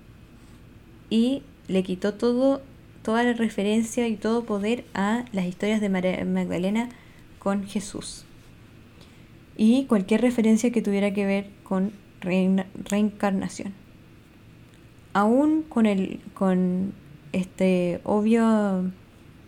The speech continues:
obvia traición a la verdad, la misión de Jesús y María Magdalena no podía ser suprimida. En, en qui-, quinientos noventa, sí, después de la muerte de Cristo,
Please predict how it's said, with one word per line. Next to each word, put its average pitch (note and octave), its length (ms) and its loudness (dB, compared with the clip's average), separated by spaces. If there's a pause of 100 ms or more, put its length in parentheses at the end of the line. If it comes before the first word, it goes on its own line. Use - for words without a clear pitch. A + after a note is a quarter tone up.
(100)
obvia G#3 600 0
traición F#3 680 -2
a F3+ 60 -2
la F#3 120 0
verdad, F3+ 400 -2 (400)
la F#3+ 80 0
misión F#3+ 260 2
de A#3+ 60 0
Jesús A3+ 300 -2
y A3+ 60 4
María G#3 300 2
Magdalena G#3 500 2
no G3+ 140 0
podía F#3+ 300 0
ser A3+ 180 -2
suprimida. A3+ 600 -2 (1800)
En, F#3+ 320 2 (240)
en F3+ 240 2
qui-, F#3 360 0 (180)
quinientos A3 560 0 (460)
noventa, G3 760 -2
sí, - 240 -10 (100)
después G3+ 360 -4
de A3+ 100 0
la G#3 100 -2
muerte F#3+ 280 -4
de G3+ 200 -4
Cristo, G3+ 420 -6